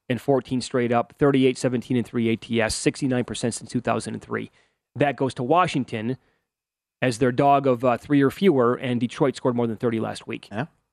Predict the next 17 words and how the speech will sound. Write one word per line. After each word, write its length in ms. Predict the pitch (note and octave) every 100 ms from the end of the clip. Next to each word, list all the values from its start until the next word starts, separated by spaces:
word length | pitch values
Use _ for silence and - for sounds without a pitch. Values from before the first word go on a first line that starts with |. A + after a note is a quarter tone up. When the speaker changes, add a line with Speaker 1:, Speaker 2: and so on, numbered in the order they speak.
| _ -
Speaker 2:
here 120 | G#2
we 100 | A2+
go, 240 | C#3+ D#3+ - _ _ _
right? 200 | F#2 D3 - _ _
First 220 | A#2 C3+
time 220 | - B2+
in 60 | B2
twenty-four 540 | - A2+ C#3+ - C3
games 300 | B2+ A#2+ D3+
they're 100 | C3
favored. 420 | A2+ B2 A2+ - _ _ _
Should 160 | D#3
the 100 | B2
Lions 400 | A#2 B2+ D3 E3
really 240 | B2+ C3+ C3
be 140 | A2+
favored? 400 | G#2 F2+ F2+ -